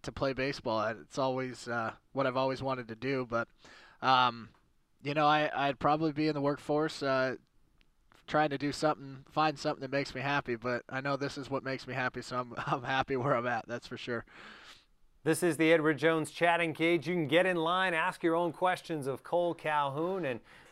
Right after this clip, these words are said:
Speaker 2: back to Twitter
Speaker 1: Uh-oh.
Speaker 2: now, and we're gonna go back to your college days a little bit. Let's Go Ange ninety wants
Speaker 1: All right.
Speaker 2: to know, what's the most special thing about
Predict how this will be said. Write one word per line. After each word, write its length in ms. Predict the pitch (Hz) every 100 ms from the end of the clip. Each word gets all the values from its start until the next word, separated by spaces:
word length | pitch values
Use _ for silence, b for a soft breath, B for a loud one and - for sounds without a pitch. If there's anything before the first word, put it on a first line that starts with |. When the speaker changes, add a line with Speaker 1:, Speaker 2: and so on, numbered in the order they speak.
| B
Speaker 2:
back 320 | - 208 247 -
to 160 | 185
Twitter 480 | - - 185 208 196
Speaker 1:
Uh-oh. 80 | 143
Speaker 2:
now, 420 | 139 131 131 147
and 240 | 160 139
we're 80 | 139
gonna 100 | 160
go 120 | 151 156
back 240 | 160 170
to 80 | -
your 120 | 139
college 480 | - 170 190 165 107
days 440 | 120 113 101 92 -
a 80 | 123
little 220 | 120 117
bit. 180 | 117 127
Let's 320 | 139 180 -
Go 320 | - 175 180
Ange 460 | 180 165 175 160 117
ninety 560 | 131 160 160 123 113 B B B B -
wants 280 | 143 147
Speaker 1:
All 0 | 147
right. 40 |
Speaker 2:
to 40 | 156
know, 380 | 143 135 123 b b b
what's 220 | 156 208
the 100 | -
most 220 | 185 180 -
special 420 | - 185 - 170
thing 360 | - 180 175
about 380 | 185 139 143 143